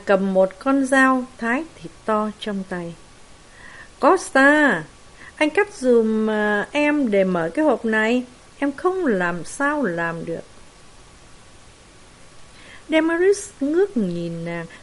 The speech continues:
và nói tỏ vẻ sốt ruột. "Như thế thì làm sao được? Em không biết là không nên cầm con dao đằng lưỡi."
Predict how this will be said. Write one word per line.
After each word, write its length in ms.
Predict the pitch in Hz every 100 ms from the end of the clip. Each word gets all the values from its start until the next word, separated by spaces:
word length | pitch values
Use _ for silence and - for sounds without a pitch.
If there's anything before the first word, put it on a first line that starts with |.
| -
và 240 | 185 185
nói 340 | 185 190 240 339 -
tỏ 120 | 175
vẻ 220 | 160 160
sốt 300 | - 320 403 -
ruột. 220 | 185 170 - - 170 - - - - - - -
"Như 140 | 185
thế 200 | 196 339 254
thì 100 | 185
làm 200 | 170 170
sao 340 | - 294 320
được? 320 | 220 214 233 269 - - - - - -
Em 140 | 339 370
không 240 | 392 370
biết 180 | 415 440
là 160 | 240 226
không 280 | - 370
nên 220 | 370 370 359 - - - -
cầm 580 | 208 202 208 208 208 202
con 240 | - 349 330
dao 380 | 339 339 349
đằng 280 | 294 233 226
lưỡi." 280 | 220 226 403